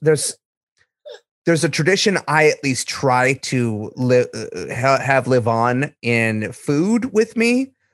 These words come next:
that I am hoping will be a regular yearly thing,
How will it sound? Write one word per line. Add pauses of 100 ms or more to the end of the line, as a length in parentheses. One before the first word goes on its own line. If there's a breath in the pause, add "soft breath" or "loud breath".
(160)
that
I
am
hoping
will
be
a
regular
yearly
thing,